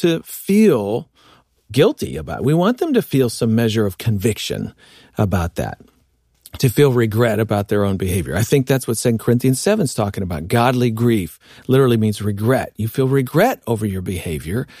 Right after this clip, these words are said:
and that motivates you to repent and to change. But what we don't want them to feel is that you're a horrible person, that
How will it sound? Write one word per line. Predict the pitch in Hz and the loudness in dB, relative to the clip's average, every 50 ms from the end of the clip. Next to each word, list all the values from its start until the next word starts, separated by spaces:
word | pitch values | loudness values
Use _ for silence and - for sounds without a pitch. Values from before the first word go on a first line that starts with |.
| - - - - | -20 -16 -6 -2
and | 107 120 | 0 2
that | 139 156 117 | 2 2 2
motivates | 131 139 147 156 156 131 135 131 127 - - | 4 4 4 4 4 2 2 0 0 0 -2
you | 123 123 | 0 0
to | 127 135 | 0 0
repent | 147 151 139 - - 95 98 107 110 - - - | 0 -2 -4 -4 -4 -4 -2 -4 -4 -6 -6 -4
and | 123 120 | -4 -4
to | 120 | -4
change. | 120 - - - - - - - - - | -4 -6 -4 -2 -2 -2 -4 -4 -8 -8
But | - 85 | -8 -6
what | 80 127 143 | -2 -2 0
we | 143 151 156 | 2 2 2
don't | 147 180 202 269 320 381 - | 2 4 2 2 2 0 -2
want | - 98 95 - | -4 -4 -6 -8
them | - 92 87 | -10 -10 -10
to | 87 92 | -10 -10
feel | - - - - - - - - - - - - - - - - - | -10 -10 -10 -10 -10 -12 -14 -18 -20 -20 -20 -20 -20 -20 -20 -10 -4
is | - 120 123 117 110 - | 0 0 0 0 0 -2
that | - - 92 | -6 -6 -4
you're | 117 110 107 123 131 | -2 0 0 2 2
a | 110 | 0
horrible | 98 95 95 107 127 - - 190 | 0 -2 -2 -2 0 0 0 -2
person, | - - 311 302 269 - - - - - - | -2 -2 -4 -4 -4 -6 -8 -10 -10 -6 -4
that | 113 | -4